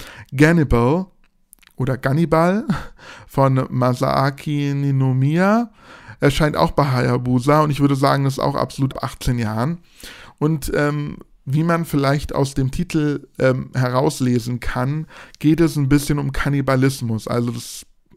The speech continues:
der Manga heißt zwar nicht Canni-, Cannibal oder, also Kannibale, sondern Gannibal, so ein bisschen abgewandelt. Warum, weiß ich selber auch nicht. Aber es geht um, ein bisschen um Kannibalismus. Und, ähm,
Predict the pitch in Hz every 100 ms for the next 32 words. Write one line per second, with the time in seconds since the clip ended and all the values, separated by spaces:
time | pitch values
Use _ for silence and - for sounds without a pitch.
0 | - 131 131 135 143 135 139 - 131 135
1 | - - 143 156 160 - - - 147 160
2 | 165 175 180 - 143 - 120 131 135 139
3 | 135 143 160 185 185 - - - - -
4 | - 135 131 147 151 190 165 202 220 220
5 | 165 135 135 139 - - 175 165 170 180
6 | 180 202 220 214 143 - 131 127 120 131
7 | 139 135 120 123 - 127 - 127 - 202
8 | - - - - - - _ _ _ -
9 | 143 151 151 151 151 - - - 139 135
10 | 139 139 135 135 175 185 160 147 - 147
11 | 147 139 135 135 - 123 123 - - 131
12 | 135 131 - 131 131 131